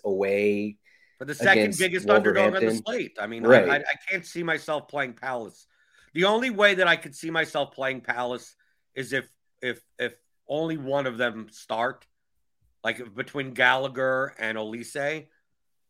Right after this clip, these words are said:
Speaker 2: And even then, I'm not all that enamored with it. It really comes down to,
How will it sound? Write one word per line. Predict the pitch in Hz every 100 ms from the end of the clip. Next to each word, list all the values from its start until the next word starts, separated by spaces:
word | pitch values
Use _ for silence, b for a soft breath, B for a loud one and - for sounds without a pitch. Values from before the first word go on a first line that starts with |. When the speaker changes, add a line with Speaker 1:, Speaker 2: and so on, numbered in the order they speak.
| _ _ -
Speaker 2:
And | 160
even | 185 175
then, | 185 208
I'm | 160
not | 139 131
all | 127 123
that | 120 117 _
enamored | 123 113 131 147 127 95
with | 101 107
it. | 117
It | 139
really | 175 220
comes | 196 180 143
down | 156 151 139
to, | 120 110